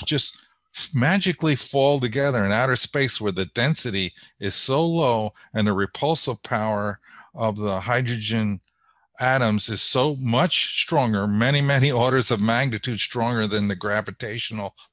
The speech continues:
pull, how does this come together?" And the explanations get very fuzzy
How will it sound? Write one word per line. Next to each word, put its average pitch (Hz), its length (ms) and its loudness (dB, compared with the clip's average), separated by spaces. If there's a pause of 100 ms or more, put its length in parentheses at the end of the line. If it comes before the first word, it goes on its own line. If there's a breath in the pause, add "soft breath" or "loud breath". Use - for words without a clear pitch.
pull, 117 380 0 (360 loud breath)
how 202 280 2
does 196 280 4
this 151 300 0 (280 loud breath)
come 139 300 4
together?" 160 640 -2 (420 soft breath)
And 107 180 2
the 95 160 2
explanations 147 1080 0
get 90 200 -4 (120)
very 92 360 -8
fuzzy 90 640 -8